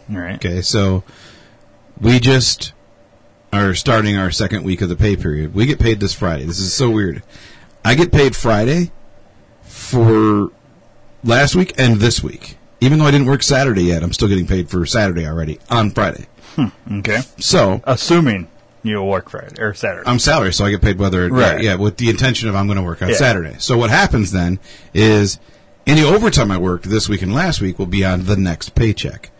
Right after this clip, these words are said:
Speaker 1: Ah.
Speaker 2: because they don't, they can't, they can't figure
Speaker 1: Why
Speaker 2: that out
Speaker 1: wouldn't it
Speaker 2: yet.
Speaker 1: be in then in two weeks as opposed to?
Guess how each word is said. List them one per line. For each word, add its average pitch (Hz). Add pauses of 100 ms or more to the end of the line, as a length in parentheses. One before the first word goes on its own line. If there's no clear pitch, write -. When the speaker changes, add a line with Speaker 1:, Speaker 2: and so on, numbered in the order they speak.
Speaker 1:
Ah. 95
Speaker 2:
because 98
they 107
don't, 110
they 117
can't, 104
they 104
can't 95 (100)
figure 92
Speaker 1:
Why 135
Speaker 2:
that -
out -
Speaker 1:
wouldn't 151
it 147
Speaker 2:
yet. 147
Speaker 1:
be -
in 143
then 143
in 127
two 131
weeks 135
as 113
opposed 113
to? 101